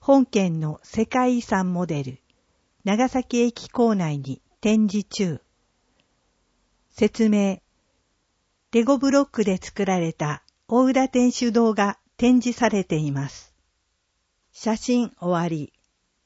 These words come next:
問い合わせ、県の文化振興世界遺産課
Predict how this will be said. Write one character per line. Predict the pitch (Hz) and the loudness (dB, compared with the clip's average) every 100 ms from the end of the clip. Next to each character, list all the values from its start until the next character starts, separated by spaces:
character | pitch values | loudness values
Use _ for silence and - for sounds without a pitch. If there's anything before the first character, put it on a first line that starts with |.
| _ _ _ _ | _ _ _ _
問 | - 233 | 2 2
い | 226 | 4
合 | 208 | 2
わ | 208 | 0
せ、 | 208 196 175 - _ _ _ _ _ _ | -2 -6 -6 -8 _ _ _ _ _ _
県 | 277 269 220 | 2 4 2
の | 165 - _ - | -2 -6 _ -4
文 | 247 269 | 0 2
化 | 196 180 | 0 -4
振 | - 185 175 | -6 -8 -8
興 | - 160 151 _ | -6 -8 -8 _
世 | - - 214 | -14 -6 -2
界 | 254 247 240 | 0 0 -2
遺 | 202 | -6
産 | 220 202 202 | -4 -4 -6
課 | 190 165 | -6 -6